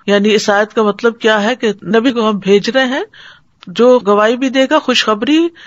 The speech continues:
भी देगा और डराने वाला भी होगा। और तुम्हें जवाब में क्या करना होगा? ईमान लाना होगा, मदद करनी होगी, ताजीम करना होगा। यानी तीन बातों के जवाब में तीन काम करने होंगे। फिर इसी तरह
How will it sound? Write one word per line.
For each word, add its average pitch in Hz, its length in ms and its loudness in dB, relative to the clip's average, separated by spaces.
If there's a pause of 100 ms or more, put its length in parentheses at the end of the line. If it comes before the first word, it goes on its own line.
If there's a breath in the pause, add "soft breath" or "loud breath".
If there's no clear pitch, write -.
(200 loud breath)
भी 240 80 -2
देगा 247 380 2
और 240 200 0
डराने 208 420 0
वाला 190 280 2
भी 175 140 -4
होगा। 160 320 -4 (560 loud breath)
और 226 140 0
तुम्हें 277 320 0
जवाब 294 380 2
में 320 100 -2
क्या 320 160 0
करना 311 300 -2
होगा? 302 320 0 (580 soft breath)
ईमान 220 380 2
लाना 285 300 0
होगा, 277 300 0
मदद 233 320 0
करनी 247 260 0
होगी, 269 180 -2
ताजीम 190 420 -2
करना 160 260 -6
होगा। 147 160 -16 (520 soft breath)
यानी 196 160 -4
तीन 233 260 -4
बातों 220 260 0
के 233 100 0
जवाब 190 300 -2
में 220 100 -2
तीन 233 220 -4
काम 175 260 -2
करने 165 260 -4
होंगे। 147 320 -12 (1000)
फिर 320 120 0
इसी 349 200 2
तरह 320 400 0